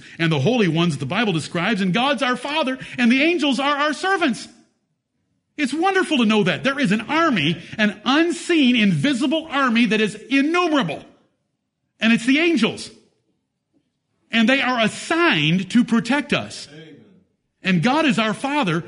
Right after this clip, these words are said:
Speaker 1: who created them to protect us. "When the wicked beareth rule, the people mourn." Okay, I gave you this on Wednesday evening. Saints sigh. Shushan, the palace, the capital city of Persia, was perplexed.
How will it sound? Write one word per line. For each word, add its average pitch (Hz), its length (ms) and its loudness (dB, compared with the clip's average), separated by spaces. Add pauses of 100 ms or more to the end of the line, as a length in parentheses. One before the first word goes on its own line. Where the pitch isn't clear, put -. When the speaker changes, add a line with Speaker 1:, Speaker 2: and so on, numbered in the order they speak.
(140)
Speaker 1:
who 233 140 2
created 262 480 2
them 185 240 0
to 247 160 4
protect 262 440 -2
us. 101 340 -8 (440)
"When 190 160 2
the 185 80 2
wicked 208 280 2
beareth 202 280 2
rule, 233 220 4
the 190 80 0
people 226 300 2
mourn." 214 280 2
Okay, 185 300 0
I 160 80 0
gave 196 240 2
you 185 60 0
this 196 180 0
on 180 120 -2
Wednesday 190 300 0
evening. 170 380 2 (220)
Saints 254 520 0
sigh. 185 540 -2 (880)
Shushan, 254 500 2
the 190 80 2
palace, 240 500 -2 (300)
the 160 80 -2
capital 240 400 2
city 233 320 2
of - 360 -4
Persia, 170 540 0
was 170 160 0
perplexed. 180 720 -2